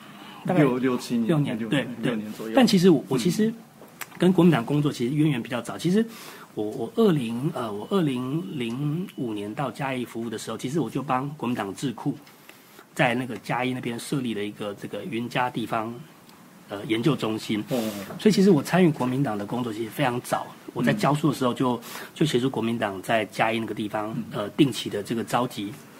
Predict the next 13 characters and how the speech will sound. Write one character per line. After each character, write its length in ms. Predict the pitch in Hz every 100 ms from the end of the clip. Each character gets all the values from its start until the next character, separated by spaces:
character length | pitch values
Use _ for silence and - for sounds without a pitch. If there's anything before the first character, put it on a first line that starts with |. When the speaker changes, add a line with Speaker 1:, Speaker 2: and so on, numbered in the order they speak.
| -
Speaker 1:
学 220 | - - 120
术 120 | 156
界 140 | 143
的 80 | 127
朋 260 | - 113 120
友， 160 | 110 101 - -
Speaker 2:
嗯。 160 | 120 98 -
Speaker 1:
一 80 | 160
起 140 | 127
讨 260 | - 104 104
论、 320 | 135 127 104 107
提 160 | - 110
出 400 | - 120 117 117